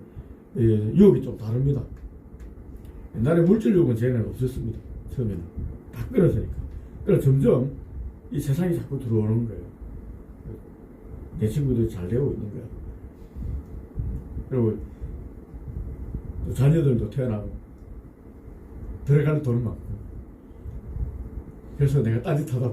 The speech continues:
망하고. 네, 여러분, 이게, 어, 다 그래서 유혹이 너무 심한 거예요.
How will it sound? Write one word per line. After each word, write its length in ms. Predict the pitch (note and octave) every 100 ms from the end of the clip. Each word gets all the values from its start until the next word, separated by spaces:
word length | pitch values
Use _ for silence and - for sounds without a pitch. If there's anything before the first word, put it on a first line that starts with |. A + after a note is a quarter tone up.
| - -
망하고. 420 | F#2+ F#2 G2 G2+ G#2 - - - - - - - - - - - - F#2+ - -
네, 60 | C3
여러분, 280 | B2 G#2+ A2 F3
이게, 560 | D3+ C#3+ G2+ G2 F#2 F2 - - - - - - - -
어, 260 | E2 E2+ E2+ A#2 - -
다 300 | G2+ G#2+ A2+ -
그래서 200 | E3+ C3+
유혹이 240 | G#3 D3+
너무 200 | G#2 B2+
심한 240 | E3+ F2+ E2+ F#2
거예요. 160 | E2